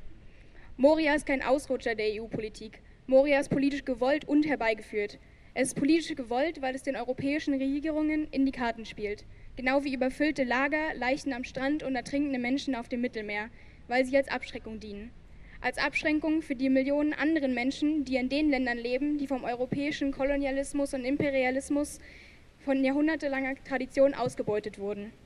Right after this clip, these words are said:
Als Abschränkung für die Menschen, die sich ein menschenwürdiges Leben erhoffen. Und in einer Europäischen Union, die behauptet, auf Menschenrechten gebaut zu sein,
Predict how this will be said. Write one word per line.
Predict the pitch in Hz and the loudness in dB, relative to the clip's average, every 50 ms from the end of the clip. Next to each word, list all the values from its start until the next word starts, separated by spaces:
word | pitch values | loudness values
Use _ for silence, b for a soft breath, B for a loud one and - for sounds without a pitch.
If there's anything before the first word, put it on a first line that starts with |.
| - - - B B B B B B B B | -20 -20 -20 B B B B B B B B
Als | - - - - | -2 -2 2 2
Abschränkung | 269 285 277 - 320 302 294 302 302 | 2 2 2 2 2 4 4 4 2
für | 302 - 285 | 2 0 -2
die | 226 277 302 320 | 0 2 4 4
Menschen, | 277 247 262 285 - - 302 294 277 | 4 4 2 0 0 2 2 2 2
die | 277 254 | 2 0
sich | 247 262 269 | -2 -2 -4
ein | 226 247 | -2 -2
menschenwürdiges | 247 254 277 285 - 285 262 269 269 269 277 269 - | 0 0 -2 0 2 2 4 4 4 2 0 -2 0
Leben | 247 247 254 262 240 | 0 0 0 0 0
erhoffen. | 214 214 208 214 214 - 208 202 208 - - - - - - - - - - - - b b b b b b b b | -4 -6 -6 -6 -6 -8 -10 -14 -14 -16 -20 -20 -20 -20 -20 -20 -20 -20 -20 -20 -20 b b b b b b b b
Und | - 254 269 | -6 0 0
in | 277 262 | 2 2
einer | 262 269 285 285 277 | 2 2 2 2 4
Europäischen | 262 269 285 277 - 302 294 330 339 - 311 | 4 4 4 4 2 2 2 0 0 0 -2
Union, | - - 254 240 247 277 320 339 339 294 | -2 -2 -2 0 0 2 2 2 2 0
die | 262 254 | 0 -4
behauptet, | 294 262 254 262 277 285 - 294 - | -2 0 0 0 0 -2 -4 -2 -2
auf | 226 220 | -2 -2
Menschenrechten | 240 240 254 320 - - 302 285 302 302 - - 302 285 | -2 -2 -2 -2 -2 -2 -4 -4 -4 -6 -6 -6 -4 -4
gebaut | 277 277 262 285 294 | -2 -2 -2 -4 -4
zu | - - 277 | -6 -8 -4
sein, | 262 285 294 302 311 311 | -2 0 0 0 -2 -2